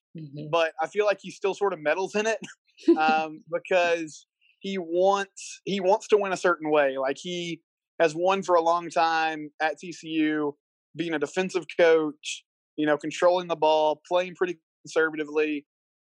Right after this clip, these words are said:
Speaker 2: trying to keep the other offense off the field. And they got away from that for a little while, and it made their offense better,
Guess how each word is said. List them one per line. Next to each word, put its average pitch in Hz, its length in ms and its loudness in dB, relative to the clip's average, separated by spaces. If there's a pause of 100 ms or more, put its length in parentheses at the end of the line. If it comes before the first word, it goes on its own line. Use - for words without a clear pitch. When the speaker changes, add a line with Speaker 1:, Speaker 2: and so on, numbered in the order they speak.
Speaker 2:
trying 175 320 0
to 156 60 -10
keep - 200 -14
the 175 100 2
other 165 140 4
offense 160 300 0
off 160 160 0
the 156 60 -10
field. 147 500 0 (580)
And 156 480 -2
they 160 60 2
got 214 200 4
away 196 240 2
from 220 200 -6
that 165 200 0
for 175 80 -2
a 165 40 0
little 151 200 -2
while, 151 460 0 (560)
and 156 200 -2
it 156 100 -8
made 185 160 0
their 165 180 2
offense 180 320 -2
better, 156 520 0